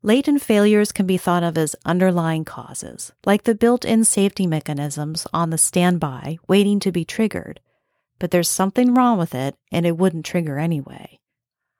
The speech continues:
A latent failure is a failure of the system's design that increases the chance of harm.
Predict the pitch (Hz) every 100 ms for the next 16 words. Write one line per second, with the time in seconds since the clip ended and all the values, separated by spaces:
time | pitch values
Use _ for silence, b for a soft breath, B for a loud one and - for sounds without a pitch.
0 | _ - 180 180 233 240 - 208 196 190
1 | 196 - - 147 - 175 185 196 185 156
2 | 135 - 185 180 202 196 - 190 196 180
3 | 143 135 147 156 - 170 180 - 170 -
4 | 165 - 170 - 135 131 - 135 127 123
5 | - -